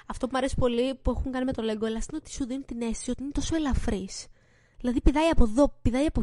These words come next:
εκεί, αψηφά τη βαρύτητα οριακά και πάντα θα βρει το στόχο του. Πάντα χωρίς να έχει δρώσει, χωρίς να έχει ούτε μια στάλα αίματος πάνω του, οριακά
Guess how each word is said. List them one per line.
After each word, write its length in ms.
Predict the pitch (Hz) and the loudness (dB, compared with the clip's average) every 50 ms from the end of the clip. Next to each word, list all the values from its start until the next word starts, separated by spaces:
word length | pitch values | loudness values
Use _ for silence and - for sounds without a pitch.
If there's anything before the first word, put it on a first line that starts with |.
| - - | -2 -2
εκεί, 220 | - 302 302 277 | 0 2 4 4
αψηφά 360 | - - - - 254 - 320 | 4 2 0 -2 0 -2 0
τη 80 | - 330 | 0 0
βαρύτητα 460 | 277 254 233 220 277 - - - 269 | 0 0 0 -2 -2 -4 -2 0 0
οριακά 420 | 233 226 220 190 196 - 202 208 247 - | 2 2 0 -4 -4 -6 -6 -6 -4 -4
και 120 | - 254 | -8 -6
πάντα 200 | - 302 294 311 - | -6 -6 -6 -6 -8
θα 60 | 285 254 | -8 -10
βρει 80 | - | -10
το 120 | 285 - 262 | -10 -10 -10
στόχο 300 | - - 240 196 202 - | -10 -10 -12 -12 -14 -18
του. 160 | - 185 196 _ _ _ _ _ _ _ - - - - | -20 -20 -20 _ _ _ _ _ _ _ -20 -20 -6 0
Πάντα 680 | - 302 320 320 254 226 247 220 208 208 208 - _ _ | 2 4 4 2 2 2 4 4 4 2 0 -6 _ _
χωρίς 360 | - - 262 254 277 269 - | -4 0 2 2 2 0 -4
να 60 | 294 | -6
έχει 180 | 269 - - 233 | -2 0 0 -2
δρώσει, 440 | 196 208 - 202 208 202 - - 294 320 302 | -2 -4 -6 -8 -10 -10 -12 -12 -12 -12 -12
χωρίς 320 | - - 226 220 226 - - | -12 -12 -12 -12 -12 -14 -14
να 80 | 226 196 | -14 -12
έχει 600 | 202 208 202 - - - 214 202 196 190 190 - - _ _ | -10 -8 -8 -6 -6 -6 -6 -8 -8 -8 -10 -14 -18 _ _
ούτε 200 | - 254 - 269 | -12 -6 -6 -4
μια 180 | 233 247 247 233 | -4 -4 -6 -6
στάλα 280 | - - 240 226 226 233 | -4 -4 -4 -2 -2 -2
αίματος 360 | 233 226 208 - 214 - - | -4 -6 -8 -12 -14 -16 -14
πάνω 280 | - 202 196 196 202 | -14 -14 -14 -14 -16
του, 200 | 202 - 277 330 - - - - - | -16 -14 -14 -14 -14 -16 -20 -14 -6
οριακά 440 | - 311 302 311 302 285 294 - | -6 -4 -2 -2 -4 -6 -6 -6